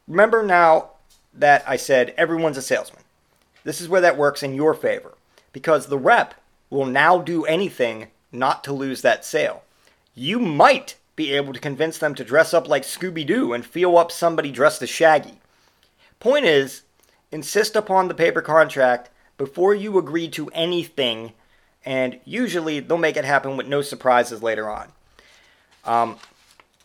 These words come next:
you know, I'm, I've, I've been in the, the wonderful world of retail, as I said, for twenty years. And I call it the wonderful world of retail because it's a lot like the wonderful world of Disney in that ninety-nine percent of it is all fairy tale bullshit.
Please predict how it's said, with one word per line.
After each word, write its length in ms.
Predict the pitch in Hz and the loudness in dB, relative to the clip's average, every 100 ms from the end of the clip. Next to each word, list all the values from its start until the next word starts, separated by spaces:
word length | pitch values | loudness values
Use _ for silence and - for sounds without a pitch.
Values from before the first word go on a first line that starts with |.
| _ - | _ -6
you 100 | 143 | 0
know, 120 | 139 | 2
I'm, 180 | 139 135 | 0 -2
I've, 280 | 143 131 - | -4 -4 -10
I've 200 | 139 127 | -12 -2
been 240 | 180 196 185 | 0 0 -4
in 420 | 156 156 151 135 - | -8 -10 -10 -12 -10
the, 380 | 135 131 127 - _ _ _ _ _ _ _ 117 | -6 -4 -6 -12 _ _ _ _ _ _ _ -14
the 100 | 123 | -6
wonderful 440 | 131 175 170 165 | 0 0 0 -6
world 300 | 143 151 147 | -4 -4 -4
of 120 | 135 120 | -6 -8
retail, 540 | 139 143 143 139 135 | -10 -2 2 2 0
as 140 | 139 123 | -4 -4
I 80 | |
said, 300 | 123 135 127 | -2 -2 -2
for 100 | 127 | -6
twenty 380 | 120 - 156 156 | -12 -10 -10 -10
years. 260 | 123 113 - | -10 -12 -10
And 100 | 135 | -8
I 40 | |
call 160 | 135 202 | -4 -2
it 60 | |
the 60 | 175 | 0
wonderful 340 | 180 175 170 | 0 -2 -4
world 200 | 160 160 | -4 -4
of 100 | 143 | -6
retail 360 | 185 208 - 127 | -8 -6 -2 -4
because 240 | 131 156 | -4 -12
it's 100 | 165 | -12
a 60 | 226 | -8
lot 260 | 254 339 - | -4 -4 -4
like 160 | 214 | -4
the 80 | 175 | -4
wonderful 380 | 156 156 143 143 | -4 -6 -6 -4
world 260 | 127 131 | -2 -2
of 140 | 120 98 | -4 -6
Disney 480 | 127 139 185 202 202 - - - | -6 -6 -6 -8 -10 -20 -20 -16
in 340 | 135 147 151 147 | -8 -6 -4 -2
that 520 | 147 143 139 131 - | 2 2 2 -2 -20
ninety-nine 800 | 147 196 269 285 277 247 208 196 | -14 -4 2 2 2 0 -2 -2
percent 400 | 175 185 160 156 | -6 -2 0 0
of 80 | |
it 200 | 143 139 | 0 -2
is 540 | 135 143 135 131 127 123 | -4 -2 0 0 -2 0
all 220 | 147 143 | 2 2
fairy 320 | 143 139 131 | 4 2 2
tale 200 | 131 131 | 2 2
bullshit. 640 | 123 160 175 202 208 208 | 2 0 0 2 0 0